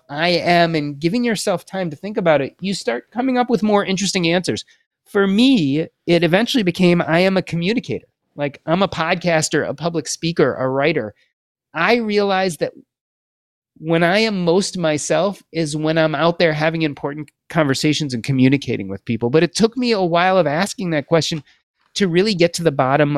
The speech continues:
of what I was. So I started working on purpose by asking those important questions that I had started thinking about by dealing with the dying.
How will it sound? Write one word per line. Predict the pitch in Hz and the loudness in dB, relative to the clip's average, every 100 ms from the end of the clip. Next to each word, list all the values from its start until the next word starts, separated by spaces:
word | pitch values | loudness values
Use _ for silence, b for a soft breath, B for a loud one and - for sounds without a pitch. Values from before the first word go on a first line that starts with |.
| - | -4
of | 131 117 | -4 -4
what | 117 131 | 0 2
I | 123 | 2
was. | 123 156 120 95 90 - - _ _ _ _ _ _ _ _ - - _ | 4 4 2 -2 -6 -10 -14 _ _ _ _ _ _ _ _ -20 -20 _
So | - 190 | 0 4
I | 196 | 4
started | - 240 277 | 2 0 2
working | 233 226 220 | 0 0 0
on | 202 | 0
purpose | - 170 139 151 - | 0 0 2 0 0
by | - 120 | 0 0
asking | - 156 - 185 | 0 -2 -2 0
those | 160 156 | 0 0
important | 151 165 143 | -4 -4 -4
questions | - 147 - 156 139 135 | -2 -2 -2 -4 -4 -4
that | 131 - _ _ _ _ _ _ - | -4 -6 _ _ _ _ _ _ -6
I | |
had | 147 - | -6 -4
started | 165 151 | -4 -4
thinking | 127 143 143 | -4 -4 2
about | 131 131 | 2 4
by | 135 | 2
dealing | 131 135 | 2 0
with | 131 120 | 0 -4
the | |
dying. | 123 127 127 120 | -2 0 0 -2